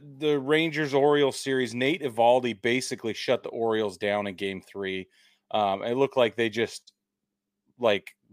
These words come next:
rolled over. They didn't even whimper, as Brad has been saying,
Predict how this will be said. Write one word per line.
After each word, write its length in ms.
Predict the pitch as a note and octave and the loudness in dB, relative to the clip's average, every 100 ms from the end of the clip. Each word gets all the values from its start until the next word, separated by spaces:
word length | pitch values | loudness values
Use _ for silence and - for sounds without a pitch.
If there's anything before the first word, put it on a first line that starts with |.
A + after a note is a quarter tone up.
| G2+ | -20
rolled 520 | A#2 A2+ A2 A#2 A#2 | -4 2 4 4 2
over. 540 | G2 G#2+ G#2+ F2+ F2+ F#2 | 2 2 0 -4 -4 -2
They 140 | A#2 | 0
didn't 160 | B2+ C3+ | 0 -2
even 280 | A2 G2+ F#2 | -2 -6 -2
whimper, 460 | A2 A#2+ G#2 F#2 | -2 0 -2 -2
as 160 | F#2 F2 | -2 -4
Brad 360 | G2+ F#2+ F#2+ | -2 -2 -2
has 200 | F#2+ F#2+ F#2 | -4 -4 -6
been 180 | F#2+ | -8
saying, 500 | F#2 G2+ F#2 F#2 F#2+ | -4 -4 -2 -4 -10